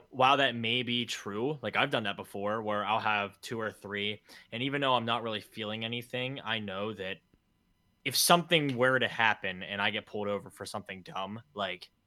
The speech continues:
I might be blowing over, I'm not sure.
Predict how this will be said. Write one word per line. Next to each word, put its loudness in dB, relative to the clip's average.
I 8
might 6
be -2
blowing 0
over, 0
I'm 0
not 0
sure. -4